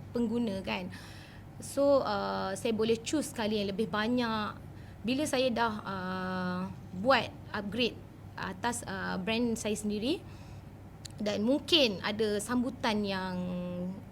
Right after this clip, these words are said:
kita tak, tak expect kan, ah, rezeki Allah. Lepas tu, mulalah benda tu macam orang kata competitor. Ah, dia yang saya nampak macam, ah, macam mana saya nak cakap,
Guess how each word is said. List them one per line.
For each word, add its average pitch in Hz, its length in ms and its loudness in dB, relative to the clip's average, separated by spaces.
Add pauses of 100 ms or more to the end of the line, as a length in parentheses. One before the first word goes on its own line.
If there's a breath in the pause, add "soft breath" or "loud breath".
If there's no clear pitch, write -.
(420)
kita 208 320 -4
tak, 190 320 0 (240)
tak - 160 0
expect - 400 -4
kan, 285 240 -4
ah, 185 240 -2
rezeki 220 480 -2
Allah. 208 320 -2 (800 loud breath)
Lepas 262 320 -2
tu, 302 400 -2 (160)
mulalah 285 640 4 (160)
benda 233 320 2
tu 254 80 -6
macam 240 400 0
orang 226 240 0
kata 233 240 -4
competitor. 233 720 -2 (480 loud breath)
Ah, 190 160 -4
dia 233 240 4 (800)
yang 226 240 2
saya 220 240 0
nampak 220 400 0
macam, 208 480 -2 (1200 loud breath)
ah, 202 400 2 (480 loud breath)
macam 214 240 -2
mana 247 160 2
saya 247 240 -2
nak 220 80 -6
cakap, 320 320 -4